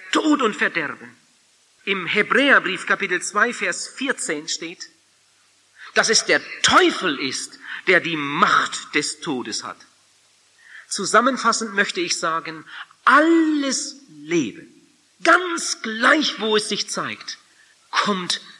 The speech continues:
von Jesus. Und der Tod kommt vom Teufel.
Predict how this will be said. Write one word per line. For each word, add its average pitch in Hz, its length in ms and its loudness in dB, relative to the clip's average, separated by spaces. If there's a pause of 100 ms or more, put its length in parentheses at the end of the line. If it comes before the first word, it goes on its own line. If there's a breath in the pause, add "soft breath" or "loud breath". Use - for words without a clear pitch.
(180 loud breath)
von 143 180 -8
Jesus. - 640 -6 (460 loud breath)
Und 170 240 2
der 123 120 2 (220)
Tod 285 460 6 (200 loud breath)
kommt 196 420 0 (120)
vom 127 260 -4 (120)
Teufel. 135 420 -2